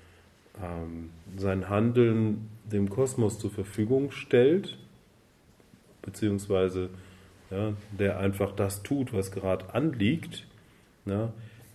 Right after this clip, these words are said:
ähm, ja,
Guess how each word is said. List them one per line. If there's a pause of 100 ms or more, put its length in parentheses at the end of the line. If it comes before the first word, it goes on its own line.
(140)
ähm, (3000)
ja,